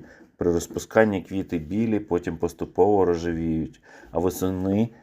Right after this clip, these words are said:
темні кольори перемагають, квіти стають яскраво червоними.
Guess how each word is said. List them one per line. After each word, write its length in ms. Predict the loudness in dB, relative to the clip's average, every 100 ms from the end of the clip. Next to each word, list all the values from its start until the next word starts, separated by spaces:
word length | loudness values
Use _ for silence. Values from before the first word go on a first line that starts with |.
| _ _ _ _
темні 420 | 4 6 6 0 -2
кольори 460 | -2 0 2 2
перемагають, 920 | 2 2 4 2 2 2 2 0 -6 -18 _
квіти 320 | -6 -4 -6
стають 420 | -4 -2 -2 -2
яскраво 420 | -8 0 2 2
червоними. 760 | -2 -6 -2 0 0 -2 -6